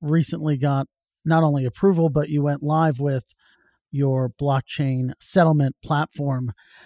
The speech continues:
Walk us through, it's, it's super nascent right now with a few participants, and it's not necessarily, um, it's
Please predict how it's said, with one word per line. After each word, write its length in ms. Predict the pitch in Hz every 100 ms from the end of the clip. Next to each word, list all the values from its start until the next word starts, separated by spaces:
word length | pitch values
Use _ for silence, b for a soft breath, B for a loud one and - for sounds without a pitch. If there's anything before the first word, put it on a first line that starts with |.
| b b _ _ _ _
Walk 400 | 170 185 247 -
us 200 | 254 -
through, 420 | - 165 165 160
it's, 240 | 185 170 -
it's 180 | 170 -
super 680 | - - - - 254 214 185
nascent 440 | 151 156 - 156
right 220 | 135 135
now 320 | - 135 135 131
with 180 | 131
a 60 | 123 -
few 320 | 170 165 165
participants, 920 | - 156 139 147 - 143 147 131 - -
and 160 | 180
it's 200 | 170 -
not 280 | 196 202 196
necessarily, 960 | 196 170 156 - 170 160 151 147 143 143
um, 560 | 156 139 135 131 123 123 - _ _ _ _ _ _ _ _ _ _
it's 320 | 180 - 165